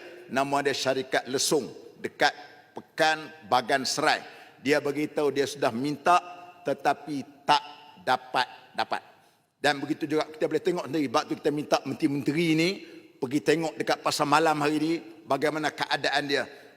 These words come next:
Oleh itu kita cadangkan supaya kalau boleh berikan bentuk cash macam BRIM zaman Datuk Seri Najib beli dulu. Senang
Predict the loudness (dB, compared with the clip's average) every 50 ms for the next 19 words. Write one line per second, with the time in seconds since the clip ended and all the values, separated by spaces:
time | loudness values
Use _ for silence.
0 | -2 0 2 2 0 0 -4 -6 -4 -4 -6 -2 -2 -4 -4 0 2 2 2 4
1 | 4 2 2 2 -2 -4 -4 -4 -6 -2 0 2 2 2 0 0 -2 -2 -2 -2
2 | -2 -2 -2 -2 -2 -4 -6 -16 -8 -6 -4 0 0 0 2 4 2 2 2 2
3 | -4 -2 -2 -2 0 0 -2 -2 -2 2 4 4 4 4 0 -4 -6 -8 -10 -14
4 | -18 -20 -20 -20 -20 _ -2 -2 0 2 2 0 0 0 2 2 4 4 4 2
5 | 2 4 2 4 4 0 0 0 -2 -2 -2 -6 -4 -2 -2 0 0 0 -2 0
6 | -2 -6 -6 -6 -2 -2 0 2 2 2 2 2 -2 -4 -10 -20 -20 -20 -18 -8
7 | -4 2 2 2 2